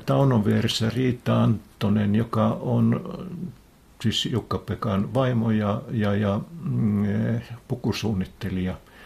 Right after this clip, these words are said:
Ja sitten hänen vieressään, heidän keskellään on, eh, Jatta Niiranen,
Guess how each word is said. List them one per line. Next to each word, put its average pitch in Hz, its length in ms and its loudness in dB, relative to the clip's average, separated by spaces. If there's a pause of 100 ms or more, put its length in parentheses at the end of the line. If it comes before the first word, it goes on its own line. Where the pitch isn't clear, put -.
(220)
Ja 104 180 0 (140)
sitten - 400 -2
hänen 117 300 2
vieressään, 107 640 0
heidän 107 300 2
keskellään 92 800 0
on, 101 280 0 (1040)
eh, 175 400 -6
Jatta 117 320 2
Niiranen, 98 800 2